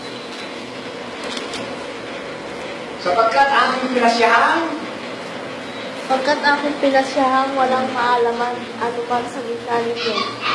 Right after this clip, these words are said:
Speaker 2: maliban na si Jesucristo at siya na napako sa krus.
Speaker 1: Ayun! Si Kristo na lang alam mo! May alam mo sa huwag kang papatay, huwag kang mangangalunya, huwag kang magnanakaw. Wala na yun. Wala ka na nga pagsalaksan eh. Wala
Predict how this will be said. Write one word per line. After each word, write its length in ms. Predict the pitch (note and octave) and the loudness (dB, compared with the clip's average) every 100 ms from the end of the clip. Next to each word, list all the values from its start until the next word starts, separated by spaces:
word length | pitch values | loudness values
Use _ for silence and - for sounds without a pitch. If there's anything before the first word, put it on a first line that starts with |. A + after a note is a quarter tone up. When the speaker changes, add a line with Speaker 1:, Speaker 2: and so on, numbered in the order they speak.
| A3 | -2
Speaker 2:
maliban 400 | A3+ B3 - B3+ | -2 -2 0 0
na 100 | C4 C4+ | 0 -2
si 80 | C4 | -4
Jesucristo 640 | - - - A#3 A#3 A#3 | -4 -6 -2 -2 0 0
at 160 | A#3 A#3+ | 0 0
siya 180 | B3 A3+ | 0 0
na 160 | A3+ A3+ | 0 -2
napako 380 | A3 A3+ A3+ A#3 | 0 0 0 -4
sa 100 | - G#3+ | -8 -8
krus. 160 | A3+ G#3+ G3+ G#3 | -8 -8 -2 4
Speaker 1:
Ayun! 480 | G3+ G3 A3 A#3 A#3+ - | 6 8 8 6 2 -2
Si 180 | - E4+ E4+ | 2 2 4
Kristo 400 | F4+ F4+ - F4 | 4 4 4 6
na 100 | F4+ | 6
lang 160 | F#4 | 6
alam 280 | E4+ E4+ F4 F4+ | 6 6 4 8
mo! 320 | F#4+ F#4+ - - - | 8 8 4 0 4
May 80 | D4+ | 6
alam 240 | D4+ D#4+ | 6 4
mo 240 | D#4 D4+ C#4+ | 4 4 4
sa 240 | C4+ C4+ | 4 4
huwag 260 | C4 B3 A#3+ | 4 4 4
kang 60 | |
papatay, 480 | A3+ F#3 G3 - - - A#3+ | 2 2 2 4 2 2 0
huwag 80 | B3 B3+ | 2 4
kang 80 | B3+ | 6
mangangalunya, 760 | B3 A#3+ A#3 A3 G#3+ G#3+ - - - | 4 4 4 2 0 2 2 0 2
huwag 120 | B3+ | 6
kang 100 | A#3+ A3+ | 6 4
magnanakaw. 380 | A3 G#3+ G3+ B3+ | 2 2 2 2
Wala 300 | C#4+ D#4 D#4 | 0 0 0
na 120 | D4+ D4+ | 0 -2
yun. 260 | D4+ D#4 - - - - - - - - | -4 -4 -6 -8 -10 -12 -12 -12 -12 0
Wala 120 | A#3+ C4+ | 4 4
ka 60 | |
na 120 | C#4 C#4 | 4 2
nga 140 | C#4 C4+ | 4 4
pagsalaksan 520 | A3+ A#3 A3+ C4 C#4+ | 4 6 6 4 2
eh. 80 | - - - - | 0 -4 -6 6
Wala 160 | D#4 | 8